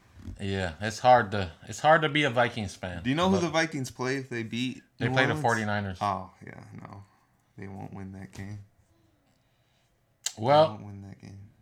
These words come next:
Speaker 1: I think anyone in the N F C could win the Super Bowl.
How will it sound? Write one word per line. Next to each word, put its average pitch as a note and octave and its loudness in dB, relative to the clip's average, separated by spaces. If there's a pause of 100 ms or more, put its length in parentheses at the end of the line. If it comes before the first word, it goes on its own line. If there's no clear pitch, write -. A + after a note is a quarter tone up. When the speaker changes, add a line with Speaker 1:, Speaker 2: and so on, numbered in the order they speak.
(1000)
Speaker 1:
I C#3 4
think F3+ -2
anyone D3 2
in B2+ 2
the B2 4
N A#2+ 2
F G#2 -4
C A2+ -6
could G2 -4
win F#2+ -2
the F2 -4
Super F2 -10
Bowl. D#2+ -12